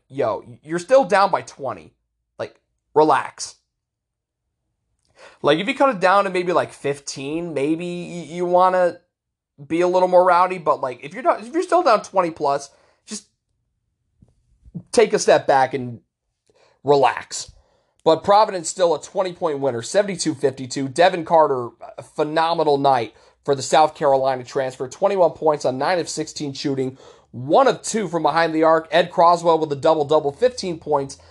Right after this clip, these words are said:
ten rebounds, five of seven from the field, and for a notoriously bad free throw shooter, he's five for five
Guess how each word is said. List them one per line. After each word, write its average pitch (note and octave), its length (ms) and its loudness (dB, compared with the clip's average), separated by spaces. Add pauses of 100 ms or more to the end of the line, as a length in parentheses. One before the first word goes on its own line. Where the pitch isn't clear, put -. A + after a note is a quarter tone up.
(180)
ten F#3+ 260 0
rebounds, C#3+ 720 0 (1300)
five A3+ 240 4
of F#3+ 60 -12
seven G3+ 300 2
from F3 120 -10
the D3+ 80 -6
field, E3 500 -4
and C#3+ 360 -4 (640)
for D3+ 160 4
a C3+ 180 2
notoriously F#3+ 600 -2
bad E3+ 320 4
free E3 160 -4
throw D3 180 -4
shooter, B2+ 300 -8
he's A#2+ 140 -12
five - 320 -4
for C#3 100 -8
five A#2+ 500 0